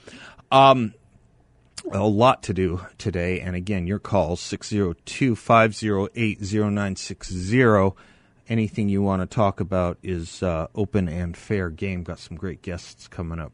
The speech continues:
too. The, let's start with things that are bothering me a little bit. Um, maybe bothering me a lot a bit. Um, when will be, when will we be rid of this troublesome priest? And by priest, I mean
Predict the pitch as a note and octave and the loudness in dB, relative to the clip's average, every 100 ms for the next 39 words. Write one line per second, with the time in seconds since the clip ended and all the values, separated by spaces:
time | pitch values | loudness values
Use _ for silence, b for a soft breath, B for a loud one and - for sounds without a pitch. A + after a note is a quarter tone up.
0 | _ - - G2 D#2 - B B B B | _ -10 -2 -2 -2 -10 B B B B
1 | B - E2+ B2 B2 B2+ C#3 D3+ D#3 D#3 | B -16 -8 -2 0 4 4 6 6 6
2 | D3+ D3+ G3+ - - G3 D3+ B2 - B2+ | 6 4 2 0 2 4 4 -4 -4 -2
3 | A2+ G#2+ F#2+ E2 G#2 A2 A2 F#2+ D#2+ D2 | -2 -2 -4 -2 2 4 4 2 -2 -8
4 | D2+ D2+ D2+ D2+ - D#2+ C#2+ - - B | -8 -10 -12 -14 -14 -12 -12 -16 -18 B
5 | _ - F#2+ E2+ E2+ E2 _ _ _ _ | _ -4 -2 -2 -6 -10 _ _ _ _
6 | _ _ _ _ - _ _ _ - C3 | _ _ _ _ -20 _ _ _ -4 -2
7 | D3 - G#2+ G2+ F2+ F2+ D#2 D2+ F2 E2 | -2 2 4 4 0 -2 -4 -2 0 0
8 | C#2 - D#2 - - _ b b b b | -4 -8 -12 -14 -20 _ b b b b
9 | b b - F#2+ F2 F2 - A2+ F3 G3 | b b -12 -8 -6 -6 -4 -2 0 0
10 | C#3+ A#2+ G2 F2 _ _ _ _ _ - | -2 -4 -6 -8 _ _ _ _ _ -10
11 | - - - - G#2+ D3+ E3+ A#2+ A2 F2+ | -10 -10 -14 -6 -2 0 2 2 0 0
12 | E2+ F#2+ A2 - F#2+ F2 F#2 F2 - - | 0 4 4 4 -2 -2 -2 -2 -4 -6
13 | - A2+ A2 - D2+ - - - G#2+ - | -2 0 -2 -6 -8 -6 -6 -2 0 -2
14 | - F2 G2 F#2 - D#3+ F3+ - A2+ G2 | -6 -4 -2 -2 0 0 0 2 2 4
15 | G2 F2+ | 2 0